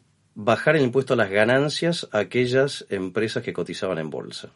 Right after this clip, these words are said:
El paso siguiente fue preguntarle a las que no cotizaban en bolsa el motivo por el cual no querían pagar menos ganancias,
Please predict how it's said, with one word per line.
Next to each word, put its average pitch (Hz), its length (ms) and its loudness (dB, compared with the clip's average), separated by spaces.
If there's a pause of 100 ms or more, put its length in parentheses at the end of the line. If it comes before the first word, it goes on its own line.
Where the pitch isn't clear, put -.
(1300)
El 95 160 -8
paso 110 480 0
siguiente 110 460 0
fue 104 260 2
preguntarle 104 800 0
a - 20 0
las 87 160 -4
que 90 140 -6
no 92 160 -4
cotizaban 92 480 -2
en 107 100 -2
bolsa 90 320 -4
el 104 80 -4
motivo 85 320 -4
por 76 100 -8
el 78 100 -6
cual 92 380 -2
no 95 160 -6
querían 87 320 -4
pagar 85 240 -2
menos 85 220 -2
ganancias, - 720 -4